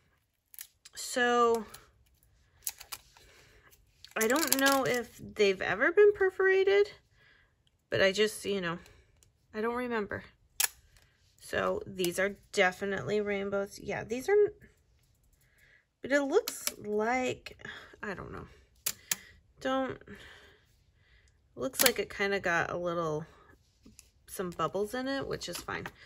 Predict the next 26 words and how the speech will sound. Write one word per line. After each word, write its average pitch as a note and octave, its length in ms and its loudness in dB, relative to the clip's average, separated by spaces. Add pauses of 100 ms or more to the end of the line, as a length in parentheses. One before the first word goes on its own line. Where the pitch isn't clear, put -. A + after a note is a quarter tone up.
(380)
I'm G3+ 180 0
not G#3+ 220 0
picky F#3 320 -6
because F3 460 0
when E3 120 -8
you F3+ 120 -4
lay G3+ 140 -2
stickers C4+ 400 -4
down, E3+ 560 -2
they D#3 240 -6
stick. - 460 -12 (720)
Okay, G#3 240 2
so - 180 -16
there's A#3 300 0
the E4+ 100 -2 (600)
fifteen A3+ 260 0
millimeter G#3+ 400 4
washi, F#3+ 720 0
and F#3 160 -4
then F3 140 -4
you F3+ 120 -4
have F3+ 480 0 (160)
these F#3 420 -6
two, F3 840 -6
um, D#3+ 380 -16
like, - 200 -20